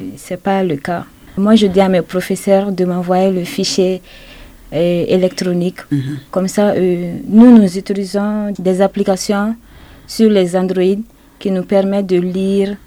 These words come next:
Speaker 1: Et c'est un lecteur de grains qui nous permet de lire sur le téléphone.
Speaker 2: Mhm.
Speaker 1: Par exemple, moi, je fais tout avec mon téléphone,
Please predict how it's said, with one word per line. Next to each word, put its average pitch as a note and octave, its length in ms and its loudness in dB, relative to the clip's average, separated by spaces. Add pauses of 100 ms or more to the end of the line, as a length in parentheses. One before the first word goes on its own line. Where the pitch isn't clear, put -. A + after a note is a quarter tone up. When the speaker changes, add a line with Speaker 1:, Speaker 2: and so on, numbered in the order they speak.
(180)
Speaker 1:
Et F3 240 -6
c'est F#3+ 160 -2
un G#3 140 2
lecteur G3 340 0
de F#3+ 120 -2
grains F#3 300 -6 (440)
qui G#3 120 -4
nous F#3 80 -4
permet G3 360 0
de F#3+ 120 0
lire F#3+ 460 -4 (240)
sur - 200 -8
le E3 100 -4
téléphone. E3+ 520 -10
Speaker 2:
Mhm. C#3+ 120 -8 (540)
Speaker 1:
Par F#3+ 100 0
exemple, G#3+ 260 2
moi, A3 180 4
je - 140 -8
fais F3+ 160 -2
tout A3+ 220 0
avec G3 240 2
mon F3 180 -4
téléphone, F3+ 540 -6